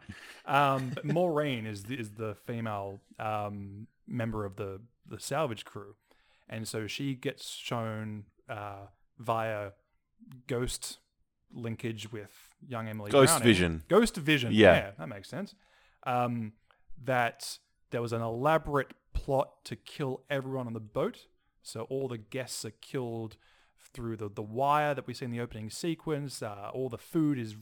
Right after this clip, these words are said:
Speaker 2: loaded with rat poison. Uh, and then all the crew is in and out together, and there's, like, all the, they, you know, they go down to get the gold. Uh, but then they're double cross, and they're all killed. And then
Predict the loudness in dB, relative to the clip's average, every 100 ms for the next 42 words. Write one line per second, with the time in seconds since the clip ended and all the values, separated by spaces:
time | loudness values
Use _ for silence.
0 | -10 -4 -2 -2 -4 -6 -4 -4 -2 -2
1 | -2 -4 -6 -6 -8 -10 _ _ -10 -6
2 | -4 -4 -6 -6 -4 -2 -4 -4 -8 -4
3 | -2 0 -2 -4 -6 -10 -6 -4 -2 -2
4 | -2 -4 -6 -8 -12 -12 -14 -18 _ -14
5 | -10 -10 -10 -6 -4 -4 -6 -10 -14 -16
6 | -8 -2 2 2 0 -2 -4 -8 _ _
7 | _ _ -6 -4 -6 -4 -4 -2 -2 -2
8 | -4 -6 -6 -4 -4 -4 -8 -12 _ _
9 | _ -10 -4 -2 -2 -2 -6 -8 -6 -4
10 | -6 -10 _ _ _ -12 -8 -4 -4 -4
11 | -6 -8